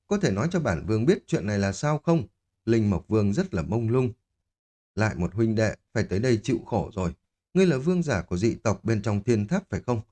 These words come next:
Ảnh Ma Vương nói. Linh Mộc Vương gật đầu, "Nơi này là đâu?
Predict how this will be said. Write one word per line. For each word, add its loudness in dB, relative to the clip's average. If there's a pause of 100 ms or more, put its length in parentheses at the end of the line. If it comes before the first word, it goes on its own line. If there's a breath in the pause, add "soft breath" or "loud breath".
(240)
Ảnh -2
Ma 0
Vương 0
nói. 0 (720)
Linh 4
Mộc 0
Vương 2
gật -4
đầu, 0 (260)
"Nơi 2
này 0
là -2
đâu? 0